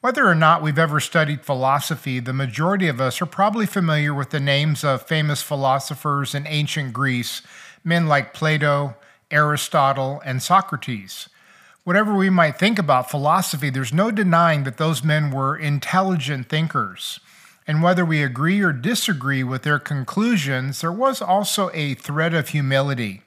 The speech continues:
It was Socrates who said, and I quote, "If I know one thing, it's that I know nothing." He also said, "The only true wisdom is in knowing that you know nothing."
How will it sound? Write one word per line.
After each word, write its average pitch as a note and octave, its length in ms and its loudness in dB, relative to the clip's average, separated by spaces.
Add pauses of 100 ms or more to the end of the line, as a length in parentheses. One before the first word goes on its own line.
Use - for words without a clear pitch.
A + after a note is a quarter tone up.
(760)
It E3+ 80 -2
was E3 160 0
Socrates F3+ 720 0
who C#3 160 -2
said, C3+ 360 0
and C3+ 100 -2
I B2+ 40 0
quote, D3 480 -4 (360)
"If - 100 -8
I F3 80 6
know F#3+ 200 4
one F#3+ 340 2
thing, D#3 400 2
it's C3+ 180 -2
that C#3+ 140 2
I C#3 100 4
know C#3 240 0
nothing." C3 640 -2 (640)
He F3 160 0
also F3+ 380 2
said, C3 400 -4
"The D3+ 100 -8
only F#3+ 320 0
true G3 280 -2
wisdom D3 760 -2
is D3 220 -2
in C#3+ 180 0
knowing C3 520 0
that C#3 160 -4
you C3+ 120 -2
know C3 220 0
nothing." C3 580 -4